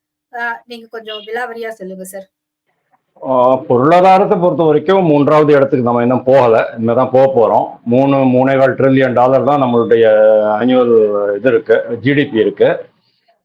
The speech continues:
Speaker 2: இதுக்கு அடுத்ததான் நம்ம போக வேண்டியது ஜப்பான். ஜப்பான் தாண்டிட்டு actu-, ஆ, ஜெர்மனி, ஜெர்மனி தாண்டிட்டு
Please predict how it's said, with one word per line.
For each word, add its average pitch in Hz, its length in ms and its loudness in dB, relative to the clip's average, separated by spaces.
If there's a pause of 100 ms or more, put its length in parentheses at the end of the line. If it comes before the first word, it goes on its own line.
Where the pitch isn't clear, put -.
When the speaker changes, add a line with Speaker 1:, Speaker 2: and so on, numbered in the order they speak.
(120)
Speaker 2:
இதுக்கு 147 260 0
அடுத்ததான் 170 420 2
நம்ம 147 200 0
போக 147 240 4
வேண்டியது 135 380 0
ஜப்பான். 139 480 -2
ஜப்பான் 123 420 0
தாண்டிட்டு 139 420 0 (920)
actu-, 123 300 -2
ஆ, 120 300 0 (600)
ஜெர்மனி, 151 440 0 (120)
ஜெர்மனி 156 380 0
தாண்டிட்டு 143 680 0